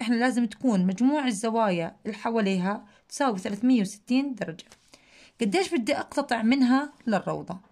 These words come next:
شو بنعمل؟ بنيجي بنحكي إنه القطاع الدائري للروضة يساوي عدد طلاب الروضة من السؤال، إذن هاي المعلومة من السؤال، وهاي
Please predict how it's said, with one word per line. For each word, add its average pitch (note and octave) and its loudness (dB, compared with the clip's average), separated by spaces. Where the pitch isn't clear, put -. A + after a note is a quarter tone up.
شو F4 -2
بنعمل؟ F3+ 2
بنيجي C4 4
بنحكي G3 0
إنه F#3+ 2
القطاع C#4+ 0
الدائري G3+ 4
للروضة G#3+ 0
يساوي A3 0
عدد B3 0
طلاب A#3 0
الروضة G3+ -2
من G#3 4
السؤال، G#3 0
إذن G#3 2
هاي A#3 2
المعلومة G3 2
من F#3+ 2
السؤال، G3+ -2
وهاي D#4+ 4